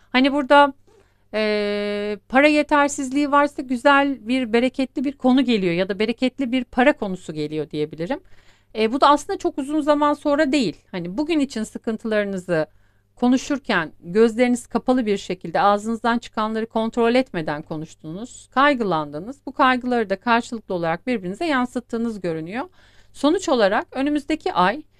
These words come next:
güzel bir gelişme yaşayacaksınız ve bu gelişmeyle aslında bu konuşmalar biraz böyle üstü kapanacak. Fakat burada bir de şey sıkıntımız var,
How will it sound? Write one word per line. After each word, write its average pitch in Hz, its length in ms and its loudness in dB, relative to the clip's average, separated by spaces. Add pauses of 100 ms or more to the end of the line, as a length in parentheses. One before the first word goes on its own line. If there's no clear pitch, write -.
(140)
güzel 320 340 0
bir 320 60 -6
gelişme 302 440 -2
yaşayacaksınız 262 800 -6
ve 233 140 -6
bu 277 100 -6
gelişmeyle 294 600 0
aslında 208 420 -4
bu - 40 -20
konuşmalar 254 680 0
biraz 226 320 -2
böyle 220 340 0 (440)
üstü - 260 -6
kapanacak. 240 580 -2 (140)
Fakat 339 420 0
burada 294 400 0
bir 277 120 -4
de 311 120 -2
şey 294 220 -2
sıkıntımız 170 640 -14
var, - 380 -16